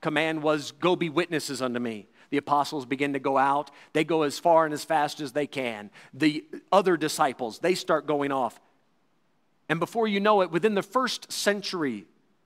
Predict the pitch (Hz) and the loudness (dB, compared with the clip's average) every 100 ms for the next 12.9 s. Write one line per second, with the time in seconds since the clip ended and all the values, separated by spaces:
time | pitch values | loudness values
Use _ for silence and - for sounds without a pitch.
0 | _ - 185 196 240 185 202 196 190 165 | _ 0 4 4 4 4 6 6 6 2
1 | 147 196 180 - - 220 233 214 220 202 | -4 -4 -6 -6 2 4 4 2 4 4
2 | 165 147 202 175 151 - 196 240 220 220 | 2 0 4 4 2 4 6 6 2 2
3 | 208 208 214 196 185 170 - - 220 233 | 4 4 4 2 0 -6 -8 -8 -4 0
4 | 196 - _ _ _ _ _ _ _ 214 | 0 -2 _ _ _ _ _ _ _ 0
5 | 240 220 170 151 - 214 220 190 131 - | 2 2 2 0 -4 -2 0 -2 -2 -8
6 | - 190 247 220 220 214 220 214 196 185 | 2 4 4 4 0 2 2 2 -2 -2
7 | 190 220 220 196 185 190 226 208 170 208 | 2 2 2 -2 0 2 2 2 4 2
8 | 190 - - 208 170 - 170 175 175 165 | 2 -4 0 0 0 -10 -6 -2 -2 -2
9 | - 220 196 147 - - 262 - 220 180 | -2 2 2 0 -10 -2 0 0 -2 0
10 | 160 180 277 240 208 - 196 156 180 185 | 0 2 2 2 2 2 0 0 2 4
11 | 254 214 208 208 208 151 190 202 175 - | 2 2 2 4 2 4 2 2 -2 -8
12 | - 190 - 151 127 87 _ _ - | -2 0 0 -4 -4 -6 _ _ -20